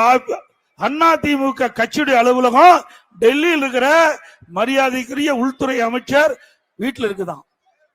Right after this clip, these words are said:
அந்த அம்மா கனவு, கனவு கண்டதோ என்னமோ தெரியல. திருமதி கனிமொழி அவர்களே, அண்ணா திமுக அலுவலகம் சென்னையில் தான் இருக்குது, வந்து வேணாலும் வந்து பாருங்க. நீங்களும் ஆள் வச்சு உடைச்சு பாத்தீங்க, ஒண்ணும் நடக்கல. ஆள் வச்சு அண்ணா திமுக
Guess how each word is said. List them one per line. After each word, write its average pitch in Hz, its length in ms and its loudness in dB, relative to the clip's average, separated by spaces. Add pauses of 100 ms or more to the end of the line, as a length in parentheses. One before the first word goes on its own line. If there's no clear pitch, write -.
(220)
அந்த 226 160 -8
அம்மா 277 160 0 (160)
கனவு, 294 240 0
கனவு 277 220 -2
கண்டதோ 247 280 0
என்னமோ 233 200 -4 (100)
தெரியல. 196 220 -6 (1000)
திருமதி 226 340 -6
கனிமொழி 254 440 -4
அவர்களே, 269 320 2 (460)
அண்ணா 285 240 -4 (100)
திமுக 247 360 -4
அலுவலகம் 254 420 -2
சென்னையில் 370 460 2
தான் 330 120 2
இருக்குது, 202 280 -6 (420)
வந்து 311 220 -4
வேணாலும் 311 340 0
வந்து 269 140 -6 (100)
பாருங்க. 226 300 -2 (720)
நீங்களும் 233 460 -2
ஆள் 254 200 2
வச்சு 247 260 0
உடைச்சு 240 340 0
பாத்தீங்க, 233 340 -6 (460)
ஒண்ணும் 233 340 -4
நடக்கல. 208 320 -8 (720)
ஆள் 294 260 2
வச்சு 339 280 0 (520)
அண்ணா 330 200 0 (120)
திமுக 285 280 -2